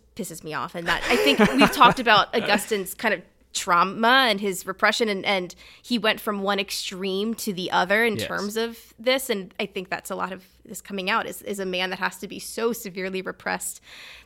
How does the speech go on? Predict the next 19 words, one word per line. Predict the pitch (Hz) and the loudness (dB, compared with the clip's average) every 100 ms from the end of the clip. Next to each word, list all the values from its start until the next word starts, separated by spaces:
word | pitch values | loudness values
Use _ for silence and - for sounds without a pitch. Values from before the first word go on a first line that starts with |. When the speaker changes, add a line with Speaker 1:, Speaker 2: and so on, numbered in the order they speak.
| _ - 196 - | _ -16 -8 2
Speaker 1:
that | 208 | 2
if | 196 | 2
one | 202 254 | 4 6
little | 254 240 | 6 2
thing, | - 226 214 196 | 2 2 2 2
you | 185 | 0
know, | 185 | 0
goes | 196 196 | -2 -4
awry, | 175 180 170 175 | -2 0 0 0
he | 180 | -4
might | 170 165 | -6 -6
explode | - - - 175 170 165 - - - | -6 -10 -6 -2 -2 -4 -12 -20 -12
Speaker 2:
Yeah. | 123 147 208 | -6 0 2
Speaker 1:
or, | 185 - | 2 0
and, | - 190 175 - | 0 -2 -4 -4
or | 202 | -2
revert. | 196 196 190 196 - _ - | 0 -2 0 -2 -4 _ -4
And | 208 185 | -4 -2
so | - 180 185 - | -2 0 -2 -8